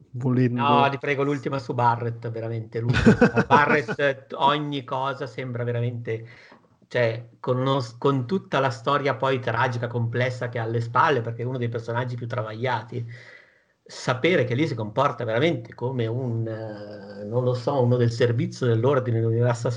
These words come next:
Speaker 2: dell'università statale degli anni sessanta. Cioè, è veramente un personaggio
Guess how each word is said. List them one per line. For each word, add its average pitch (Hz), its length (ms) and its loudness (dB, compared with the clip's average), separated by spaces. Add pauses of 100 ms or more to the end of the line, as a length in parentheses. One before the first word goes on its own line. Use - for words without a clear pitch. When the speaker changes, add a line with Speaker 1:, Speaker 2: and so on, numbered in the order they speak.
Speaker 2:
dell'università 127 720 2
statale 127 400 2
degli 120 180 2
anni 120 160 2
sessanta. 117 640 -6 (420)
Cioè, 120 200 0 (240)
è 117 100 -2
veramente 151 500 4
un 113 120 -2
personaggio 120 1080 0